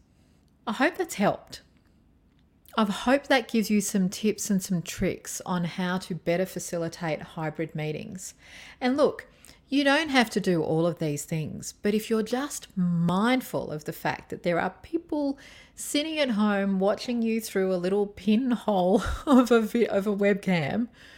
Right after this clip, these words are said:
and, and listening to you through often awkward, echoey cameras surrounded by a whole lot of other background noise, just that awareness, just that awareness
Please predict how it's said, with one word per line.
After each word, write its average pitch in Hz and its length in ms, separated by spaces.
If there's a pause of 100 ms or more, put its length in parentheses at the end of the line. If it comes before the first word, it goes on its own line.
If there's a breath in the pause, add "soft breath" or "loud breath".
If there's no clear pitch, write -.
(520 loud breath)
and, 196 440
and 185 360
listening 240 440
to 226 120
you 190 380
through 185 400
often 190 540
awkward, 196 560 (120)
echoey 180 540
cameras 160 720 (320 loud breath)
surrounded 180 500
by 165 140
a 160 80
whole 190 320
lot 190 160
of 175 120 (120)
other 165 440 (180)
background 160 460
noise, 147 480 (600 loud breath)
just 254 460
that 214 160
awareness, 175 840 (520)
just 269 440
that 247 160
awareness 190 720